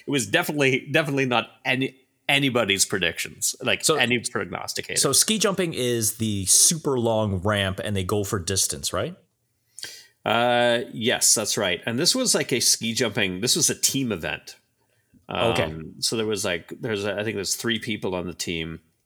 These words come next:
Speaker 1: and, uh, yeah, they, they won, they won bronze. Like, you know, like, every year,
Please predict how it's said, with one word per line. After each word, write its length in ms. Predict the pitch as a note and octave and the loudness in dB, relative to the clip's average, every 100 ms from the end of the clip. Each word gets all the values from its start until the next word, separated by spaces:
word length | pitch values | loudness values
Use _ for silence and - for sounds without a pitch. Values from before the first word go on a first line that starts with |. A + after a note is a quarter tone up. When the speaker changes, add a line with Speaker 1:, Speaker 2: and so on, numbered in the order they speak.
| _ - | _ -6
Speaker 1:
and, 440 | D#2+ D2+ D2+ D2+ | -4 -4 -6 -6
uh, 340 | D#2+ D2 D2+ D#2 - | -6 -6 -8 -10 -4
yeah, 200 | C#3+ B2+ | -4 -4
they, 480 | E2 E2 D#2+ D#2+ - _ _ _ | -6 -6 -6 -8 -12 _ _ _
they 160 | E2+ | -12
won, 340 | D#2+ E2+ E2+ D#2+ | -10 -8 -10 -12
they 80 | - | -10
won 220 | F2+ E2+ | -8 -8
bronze. 440 | E2 F2+ F2+ F2+ - | -6 -6 -6 -6 -10
Like, 240 | F#2+ - _ _ _ - - - _ _ | -10 -20 _ _ _ -20 -20 -20 _ _
you 120 | - | 0
know, 120 | B2 B2 | 2 4
like, 280 | C#3 B2+ - | 2 -2 -2
every 280 | C3+ D#3+ | -2 0
year, 460 | D3 G#2 G2+ G2+ A2 | 0 2 4 2 0